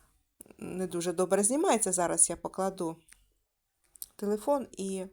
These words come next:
зніму. Е, волосся ангела.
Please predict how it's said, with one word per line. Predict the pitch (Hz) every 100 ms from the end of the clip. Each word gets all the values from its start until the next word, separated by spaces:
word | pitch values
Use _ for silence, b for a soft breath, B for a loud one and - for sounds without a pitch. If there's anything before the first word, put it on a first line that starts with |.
| _ b b -
зніму. | 185 185 170 151 - B B B B B B
Е, | - - _ _ _ _ _ -
волосся | 185 269 302 294 262 -
ангела. | 180 170 170 185